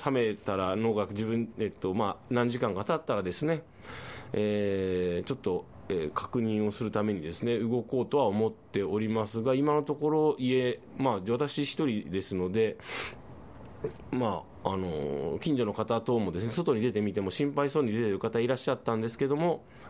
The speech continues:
とりあえず、えー、なんか電線が切れたりとかですね、えーと、火事が発生したりとか、えー、怪我人がいるような様子は伺えませんが、まあ、えー、まあ、もしかしたらですね、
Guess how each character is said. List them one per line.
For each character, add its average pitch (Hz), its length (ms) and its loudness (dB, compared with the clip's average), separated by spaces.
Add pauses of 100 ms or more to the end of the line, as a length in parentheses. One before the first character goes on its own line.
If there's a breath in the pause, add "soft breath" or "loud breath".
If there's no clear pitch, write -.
と 160 100 0
り 180 100 6
あ 185 40 6
え 185 60 6
ず、 120 220 2 (440 loud breath)
え 95 840 4
ー、 - 40 -2
な 120 80 2
ん - 20 2
か 104 60 2
電 123 180 2
線 127 160 2
が 117 100 2
切 131 140 0
れ 113 80 2
た 92 100 -2
り 85 60 -4
と 92 80 -6
か 85 80 0
で 82 60 0
す - 100 -2
ね、 104 220 0
え 98 100 2
ー 98 40 -2
と、 92 120 -4
火 131 160 2
事 110 100 0
が 95 80 0
発 110 220 -2
生 143 240 2
し 131 80 -6
た 143 80 2
り 113 80 0
と 92 140 -2
か、 - 240 -4 (420 loud breath)
え 92 500 2
ー、 - 40 -12
怪 123 100 2
我 120 140 4
人 123 260 4
が 120 80 2
い 127 140 2
る 151 140 4
よ 175 180 6
う 135 40 6
な 131 100 4
様 160 200 4
子 175 160 -2
は 202 260 6
伺 110 520 2
え 104 100 4
ま 98 240 0
せ 131 240 2
ん 95 160 0 (400 loud breath)
が、 151 180 4
ま 165 300 4
あ、 - 20 -
え 104 540 2
ー、 104 100 -4
ま 123 100 2
あ、 - 20 0
も 123 160 2
し - 60 -8
か 127 100 0
し - 40 -4
た 127 60 2
ら 117 80 4
で 95 80 0
す - 100 -2
ね、 156 140 2